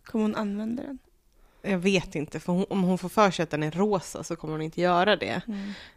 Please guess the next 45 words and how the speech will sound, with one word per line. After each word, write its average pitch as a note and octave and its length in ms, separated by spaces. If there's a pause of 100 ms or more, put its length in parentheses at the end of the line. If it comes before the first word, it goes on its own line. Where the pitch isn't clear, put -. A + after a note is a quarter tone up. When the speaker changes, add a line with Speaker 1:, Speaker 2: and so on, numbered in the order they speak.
Speaker 2:
Men F#3+ 180
hon G3 180
är A#3+ 100
också F#3 240
lite F3 540
lättmanipulerad F3+ 920
på D#3+ 60
det B2+ 140
sättet - 360
att - 120
om D3+ 80
man D3 120
presenterar D#3+ 640
den C#3 120
som D3+ 220
rost - 680 (280)
Speaker 1:
<laughs> C#4 280
Speaker 2:
så F3+ 160
kan F3+ 180
hon D#3+ 100
vara D3 120
så D3 100
här: C#3 60
"Nej, D3 100
men C3 180
det - 180
är A4+ 40
inte - 160
rosa, D3+ 280
det C4 200
är F#3 60
rost." - 540
Alltså, E3+ 140
vi F3+ 80
bodde F3+ 420
ju F3 180
i D3 40
ett - 160
hus G#3+ 300
som D#3 160
var C#3 220 (280)
aprikost - 1080 (160)
i E3+ 80
många D#3 280
år. C#3+ 260